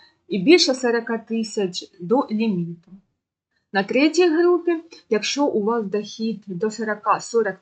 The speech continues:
тисяч гривень, ви також будете платити чотири сто шістдесят. Тому, е, якщо ви знаєте, що у вас якийсь маленький бізнес, і ви маєте невеликі доходи,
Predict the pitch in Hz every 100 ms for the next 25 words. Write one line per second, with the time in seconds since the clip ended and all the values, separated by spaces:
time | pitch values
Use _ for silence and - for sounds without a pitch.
0 | - 214 - 180 - - _ _ _ _
1 | _ _ _ _ _ 208 220 247 311 320
2 | 214 208 208 240 294 233 208 196 180 185
3 | 185 185 247 269 302 - - 220 269 226
4 | - 233 254 226 196 220 - - 185 196
5 | _ _ _ _ _ _ _ _ _ _
6 | _ _ _ _ 233 294 262 262 254 _
7 | _ _ - - - 220 214 - 330 285
8 | 214 220 233 240 - - - 208 - 208
9 | 254 269 214 208 254 240 202 226 302 294
10 | 254 180 190 202 190 202 180 - _ 214
11 | 190 247 285 226 202 _ _ _ _ _
12 | _ - 220 247 277 240 220 202 214 226
13 | 262 285 254 214 214 - 196 202 214